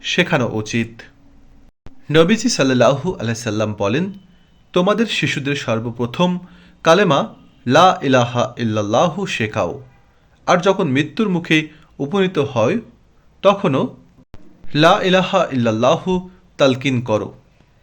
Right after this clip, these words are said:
কেননা যার প্রথম কথা হবে লা ইলাহা ইল্লাল্লাহু আর শেষ কথাও হবে লা ইলাহা ইল্লাল্লাহু,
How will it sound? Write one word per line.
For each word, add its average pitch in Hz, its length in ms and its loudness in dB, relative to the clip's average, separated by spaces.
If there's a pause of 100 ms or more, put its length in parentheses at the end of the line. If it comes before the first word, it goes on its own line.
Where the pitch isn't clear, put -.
(220)
কেননা 196 400 2 (320)
যার 165 240 2
প্রথম 190 500 -2
কথা 135 240 0
হবে 123 280 0
লা 113 300 0
ইলাহা 117 540 -2 (300)
ইল্লাল্লাহু 160 840 0 (360)
আর 123 300 0 (200)
শেষ - 420 -2
কথাও 180 300 0
হবে 131 480 0 (340)
লা 175 340 2
ইলাহা 131 500 0
ইল্লাল্লাহু, 120 760 -2